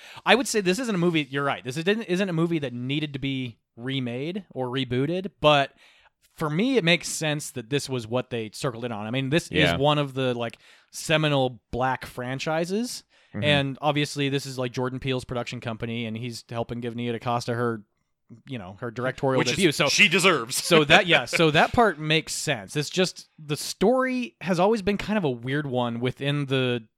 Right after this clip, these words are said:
Speaker 1: within the realm of
Speaker 2: Sure.
Speaker 1: horror itself. It's
Speaker 3: Yeah.
Speaker 1: been kinda hard to tell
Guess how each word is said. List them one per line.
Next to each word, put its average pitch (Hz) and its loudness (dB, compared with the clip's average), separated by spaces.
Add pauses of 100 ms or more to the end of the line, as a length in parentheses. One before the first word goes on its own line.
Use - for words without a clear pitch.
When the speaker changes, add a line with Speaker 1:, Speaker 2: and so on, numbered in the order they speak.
(100)
Speaker 1:
within 135 -2
the 131 -2
realm 123 -2
of 107 -6
Speaker 2:
Sure. 107 2
Speaker 1:
horror 98 -2
itself. 98 -10
It's 117 -8
Speaker 3:
Yeah. 104 -4
Speaker 1:
been 147 0
kinda 135 -2
hard 143 0
to 123 -10
tell 123 -4